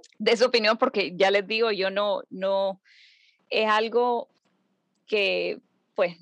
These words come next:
no, no es parte de mi vida. <laughs> Eh, no quiero volver a estar do-, donde una psiquiatra. La única psiquiatra a la que visito, porque es amiga mía, es mi profesora de meditación.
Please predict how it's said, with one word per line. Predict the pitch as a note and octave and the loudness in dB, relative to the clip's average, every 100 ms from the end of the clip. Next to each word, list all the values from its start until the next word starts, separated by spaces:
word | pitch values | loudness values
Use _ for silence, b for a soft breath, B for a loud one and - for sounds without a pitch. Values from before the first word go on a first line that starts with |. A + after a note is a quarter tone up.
| F3 | -12
no, | F#3+ F#3 F#3 G3 G3+ G#3 G3+ | -8 -4 0 2 2 0 -4
no | G3 G3 G3+ | -4 -2 -2
es | G#3 | -2
parte | - G#3 A3+ | 0 0 -2
de | G#3+ | -6
mi | F3+ | -6
vida. | F#3+ B3+ F#4 B B B B - | -4 -4 -4 B B B B -8
<laughs> | D#4 - D4 - C4+ - G#4 G4+ F4+ D4 - - | -8 -4 -4 -2 -6 -4 -4 -4 -8 -10 -10 0
Eh, | G3 G3 G3 F3+ - | 2 4 4 2 0
no | G#3 G#3+ G#3 | 0 0 2
quiero | F#3+ F#3 A#3 | 2 4 4
volver | G#3 G3 F#3+ | 2 2 2
a | B3+ | 0
estar | - G#3+ A3 G#3+ | 0 0 0 -4
do-, | G3 G3+ F#3 | -6 -4 -4
donde | F#3 F#3+ F#3 | -2 -2 0
una | G3 | -4
psiquiatra. | A3 A3 A3 A#3 B3 | -4 -2 -2 0 2
La | G3 | 4
única | G3 C4+ D#4 | 4 2 0
psiquiatra | D4 B3 C4+ C#4 D4 | -2 -2 -2 0 0
a | - G3+ | 0 0
la | G3 | -2
que | - E3 | -2 -4
visito, | D#3+ E3+ - - B3 D4 | -4 -10 -10 -10 -2 0
porque | G#3 G3+ G3+ | -2 -2 0
es | |
amiga | A3 A3 A3 | 0 -2 -4
mía, | G3+ A#3+ C#4 - | -2 -2 -2 -2
es | G3+ | -2
mi | G#3+ G#3+ | -4 -6
profesora | G3+ F3+ F#3+ G3 | -6 -4 0 0
de | |
meditación. | G3+ F#3+ E3 E3 F#3 G#3 | 0 -2 -2 -2 -2 -2